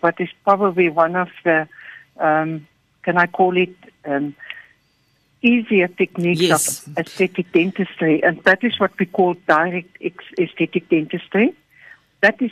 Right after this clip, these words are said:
Speaker 1: when, uh, a dentist will, um, alter, shape, repair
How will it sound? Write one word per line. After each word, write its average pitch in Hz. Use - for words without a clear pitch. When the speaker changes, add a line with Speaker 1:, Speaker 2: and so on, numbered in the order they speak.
Speaker 1:
when, 190
uh, 156
a 180
dentist 185
will, 160
um, 151
alter, 240
shape, 220
repair 185